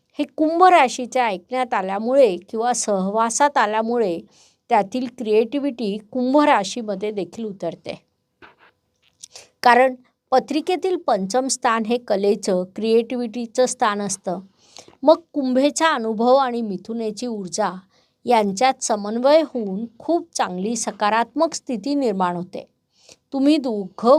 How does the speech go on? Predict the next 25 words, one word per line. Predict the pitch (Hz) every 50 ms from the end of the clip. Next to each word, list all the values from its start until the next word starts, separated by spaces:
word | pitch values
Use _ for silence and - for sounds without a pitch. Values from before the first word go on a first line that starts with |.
| 302 -
खूप | - 311 311 - -
चांगली | - 269 202 180 196 214 254 277
प्रगती | 240 294 262 226 240 233 233 262
करू | 240 - 233 220 233 226
शकतात, | - - 202 202 _ - 185 180 180 _ _ _ _ _ _ _ _ _ _ _
कारण | - 269 277 294 330 339
मिथुन | 320 302 269 247 - - - 311 349 349 330
राशीच्या | 302 226 196 - - 214 - - 240 240
भाग्यस्थानात | 233 202 190 185 190 220 226 226 285 311 294 - - 254 220 208 196 190 202 202 - _ _
कुंभ | - 277 269 269 285 311
रास | 311 294 233 196 196 190 -
येते, | 196 190 190 - 165 160 185 - _ _ _ _ _ _ _ _ -
त्यामुळे | 277 285 294 277 269 247 208 202 202 202 202
या | 214 214 214
दोन्ही | 214 208 202 190 190 202 226 269 311 330
राशी | 311 247 180 175 - - 240 220
एकमेकांना | 196 180 185 _ - 214 196 196 208 196 196 196 208 220
लाभदायक | 233 226 202 156 156 185 202 196 202 185 175 180 190 185 190 180
आहे. | 160 151 - - - _ _ _ _ _ _ - - _ _ _ -
तुमची | 302 294 302 - - 359
जोडी | 302 302 285 269 254 277 269 -
छान | - - 233 247 254 254
जमू | 240 240 233 226 233
शकते | 226 - 247 220 220 _ - 196 180
आणि | - - - 208 220